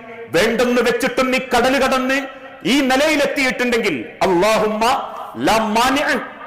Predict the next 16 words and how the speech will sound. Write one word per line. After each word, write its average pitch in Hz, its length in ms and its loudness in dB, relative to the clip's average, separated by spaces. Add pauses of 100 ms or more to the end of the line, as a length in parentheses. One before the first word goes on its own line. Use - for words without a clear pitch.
ലിമാ 196 360 2 (120)
ഔതൈത, 190 440 0 (520)
നീ 180 180 0
ലക്ഷ്യം 208 440 0
വെച്ചതൊന്നും 226 600 0
നിനക്ക് 233 320 0
കിട്ടിയിട്ടില്ലെങ്കിലും 214 960 0 (320)
കിട്ടിയതൊക്കെ 180 920 0 (260)
അള്ള 170 200 2
എനിക്ക് 170 240 0
വിധിച്ചതാ, 156 680 0 (260)
നീ 214 240 0
ലക്ഷ്യം 269 400 0
വെച്ചതൊക്കെ 277 600 0
എനിക്ക് 277 360 0
തരാന്ന് 220 360 2